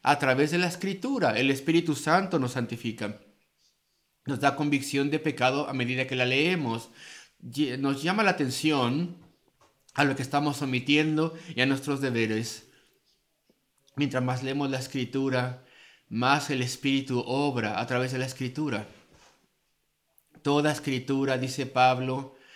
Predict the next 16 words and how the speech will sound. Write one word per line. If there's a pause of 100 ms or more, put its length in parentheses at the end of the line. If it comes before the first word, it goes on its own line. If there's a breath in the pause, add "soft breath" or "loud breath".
(160 loud breath)
cuando
escribe
a
Timoteo,
toda
Escritura (260 loud breath)
es
inspirada
por
Dios (1040 soft breath)
y
es
útil (420 soft breath)
para (360 soft breath)
enseñar
doctrina,